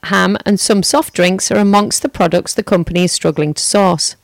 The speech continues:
I S S has issued a statement saying its ability to provide schools with nutritious meals has not been impacted,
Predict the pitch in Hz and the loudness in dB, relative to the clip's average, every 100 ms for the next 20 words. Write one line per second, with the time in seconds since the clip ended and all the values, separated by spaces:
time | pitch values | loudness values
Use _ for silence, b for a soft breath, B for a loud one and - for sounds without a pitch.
0 | B B B B B B B - 185 175 | B B B B B B B -2 0 2
1 | 156 214 269 247 190 208 - 190 175 - | 2 2 2 2 2 2 2 0 0 0
2 | 285 311 175 170 - 202 196 220 269 226 | 2 2 0 0 0 2 2 2 0 2
3 | 247 247 247 - 208 196 196 196 190 - | 2 2 -2 -4 -4 -2 2 2 0 0
4 | 190 185 - 180 170 175 180 - 294 - | 2 2 0 0 0 2 0 0 0 0
5 | 277 175 160 165 175 202 185 - - 170 | 0 0 0 0 0 -2 0 -2 0 0
6 | 170 - 180 - - 165 | 0 -2 -4 -4 -4 -4